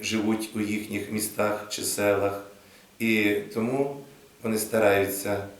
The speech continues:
якраз через ту жертву допомогти їм у тому, щоб швидше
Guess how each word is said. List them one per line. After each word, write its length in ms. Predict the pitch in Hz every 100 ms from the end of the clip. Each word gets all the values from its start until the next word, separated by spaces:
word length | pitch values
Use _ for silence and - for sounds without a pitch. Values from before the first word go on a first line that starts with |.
| 107
якраз 460 | 101 101 98 - -
через 240 | 107 95
ту 160 | - 95
жертву 440 | 107 131 - 117 107 - - -
допомогти 640 | 120 120 113 101 - 104 92
їм 360 | 92 110 117 - - - - -
у 60 | 101
тому, 480 | - 123 127 123 - - -
щоб 280 | - - -
швидше 580 | - 120 - - 117